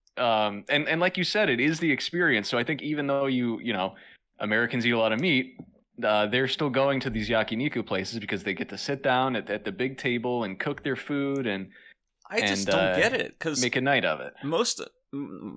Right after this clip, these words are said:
Speaker 2: most, most Americans that live in s-, suburbs or rural areas have barbecues. Like, they can just do that at home. It's not, it shouldn't be special to them. I
Speaker 1: Yeah,
Speaker 2: don't
Speaker 1: but you're not getting the same kinda,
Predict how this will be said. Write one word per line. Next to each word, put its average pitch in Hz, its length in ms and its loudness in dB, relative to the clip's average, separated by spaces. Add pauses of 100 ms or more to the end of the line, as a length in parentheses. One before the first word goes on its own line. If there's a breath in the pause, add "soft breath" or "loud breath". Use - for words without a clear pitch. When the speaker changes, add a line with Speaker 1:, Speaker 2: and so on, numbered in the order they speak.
Speaker 2:
most, 90 460 0
most 151 280 -2
Americans 180 400 0
that 127 120 -2
live 127 240 0
in 101 300 -4
s-, - 180 -6
suburbs 123 760 -2
or 90 380 -4
rural 110 380 -2
areas 127 480 -2 (400)
have 151 500 4 (200)
barbecues. - 920 0
Like, 104 180 -2
they 139 140 -2
can 135 200 -6
just 110 280 -8
do 135 220 0
that 95 220 0
at 95 100 -2
home. 107 320 -4
It's - 160 -10
not, 131 400 0
it 127 100 -6
shouldn't 170 400 -4
be 110 100 -8
special 160 420 -6
to - 100 -8
them. - 260 -14 (380)
I 131 160 -4
Speaker 1:
Yeah, 196 60 0
Speaker 2:
don't 185 140 4
Speaker 1:
but 185 120 0
you're 190 100 2
not 208 220 2
getting 190 180 2
the 165 80 0
same 165 280 0
kinda, 139 260 0